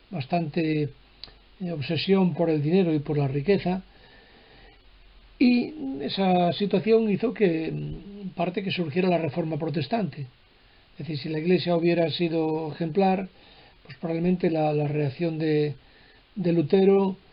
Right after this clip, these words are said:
no hubiera tenido lugar de la forma que, que, que ha tenido lugar. Y por eso los, los protestantes, los seguidores de Lutero o de Calvino,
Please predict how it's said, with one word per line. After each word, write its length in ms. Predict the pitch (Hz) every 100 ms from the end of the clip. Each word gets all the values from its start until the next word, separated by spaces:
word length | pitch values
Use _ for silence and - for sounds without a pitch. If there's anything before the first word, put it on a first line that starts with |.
| - _ _
no 100 | 180
hubiera 240 | 170 165 147
tenido 440 | 165 156 156 156
lugar 840 | 151 147 147 147 147 170 190 170
de 100 | 156
la 120 | 147 131
forma 340 | 165 156 151
que, 260 | 147 139 139
que, 180 | 143
que 120 | 139 143
ha 60 |
tenido 300 | 131 147 143
lugar. 360 | 147 190 175 147 - _ - - - - - - - - _ _ _ _ -
Y 260 | 240 240 240
por 280 | - 196 214
eso 240 | - 240
los, 420 | 196 180 156 -
los 300 | 214 170 170
protestantes, 920 | - 165 156 147 226 220 214 233 185
los 240 | 185 156 -
seguidores 420 | 147 151 170 156
de 80 | 160
Lutero 520 | 156 143 214 185 160
o 80 | 151
de 120 | 151
Calvino, 640 | 170 165 226 202 247 277